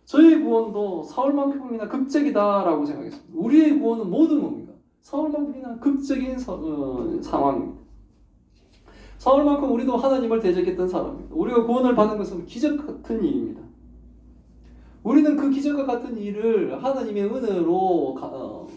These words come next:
겪-, 겪게 된 사람들로서 이제는 뭡니까? 그 은혜를 갚으며 살아가는 사람들이 되어, 성도가 되어야 됩니다. 하나님이 우리를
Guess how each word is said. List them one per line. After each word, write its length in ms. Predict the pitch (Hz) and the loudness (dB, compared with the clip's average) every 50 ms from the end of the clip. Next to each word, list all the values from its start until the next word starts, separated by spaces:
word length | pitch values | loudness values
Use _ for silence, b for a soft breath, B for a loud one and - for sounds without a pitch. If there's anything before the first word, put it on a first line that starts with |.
| - - | -18 -10
겪-, 500 | - 202 208 185 175 165 147 - - - - - - - - - _ _ _ _ - b b b b b b b b b _ - | -6 -4 -2 -2 -2 -4 -6 -8 -10 -16 -18 -20 -20 -20 -20 -20 _ _ _ _ -20 b b b b b b b b b _ -2
겪게 280 | - 233 - - 226 220 | 0 0 2 4 4 4
된 140 | 208 208 | 4 2
사람들로서 640 | 202 - 180 165 170 165 160 139 120 117 117 - - | 2 2 2 2 2 0 -2 -4 -6 -8 -8 -10 -8
이제는 380 | - 302 - 233 247 226 202 170 | -6 -4 -4 -2 -2 -2 -2 -2
뭡니까? 320 | 143 120 117 113 113 113 - - | -2 -4 -6 -10 -12 -14 -14 -10
그 120 | - 208 | -6 -4
은혜를 920 | 233 240 233 240 277 330 311 294 233 170 156 165 170 160 143 131 117 113 - | -2 -2 0 2 2 4 4 4 2 2 2 2 0 0 -2 -4 -8 -8 -6
갚으며 640 | - 185 185 - - - 226 208 190 185 180 175 | -6 -6 -8 -8 -12 -12 -10 -10 -8 -6 -6 -6
살아가는 920 | 170 - 233 208 185 160 135 - 127 127 135 143 135 - 113 - - - - - - - - - - | -4 -4 -4 -2 -2 -4 -6 -8 -10 -10 -10 -10 -10 -10 -12 -12 -14 -16 -16 -20 -20 -20 -20 -20 -20
사람들이 560 | - - 143 135 131 127 123 113 117 120 - | -16 -12 -10 -8 -8 -8 -8 -8 -8 -8 -6
되어, 160 | - - - - | -6 -6 -8 -8
성도가 500 | - - - 170 165 151 143 139 139 151 | -8 -4 -2 -2 0 0 0 -2 -2 -2
되어야 140 | 143 - - | -2 -2 -4
됩니다. 260 | - - - - - _ _ _ _ _ _ _ _ _ _ _ _ _ _ _ _ _ _ _ _ b b b b b b b b | -6 -8 -14 -18 -20 _ _ _ _ _ _ _ _ _ _ _ _ _ _ _ _ _ _ _ _ b b b b b b b b
하나님이 440 | - - 302 294 294 285 277 277 | -2 0 2 4 4 2 2 2
우리를 540 | 269 233 226 233 269 277 269 - - - - | 2 2 2 2 4 4 4 4 4 0 -2